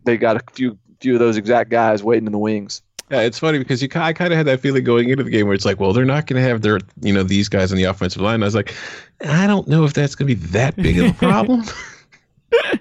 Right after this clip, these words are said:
Speaker 3: Um, all right, what about the other side of the ball? We've got Matt Rhule. Uh, we discussed the sort of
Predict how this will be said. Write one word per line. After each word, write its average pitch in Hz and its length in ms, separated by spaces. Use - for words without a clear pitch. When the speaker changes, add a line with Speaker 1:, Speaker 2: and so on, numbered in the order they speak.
Speaker 3:
Um, 185 580
all 214 100
right, 262 300
what 208 220
about 220 180
the 190 120
other 208 180
side 190 180
of 185 60
the 180 60
ball? 180 260
We've 175 100
got 180 180
Matt 180 220
Rhule. 175 500
Uh, 165 160
we 160 100
discussed 165 720
the 160 480
sort 165 220
of 160 100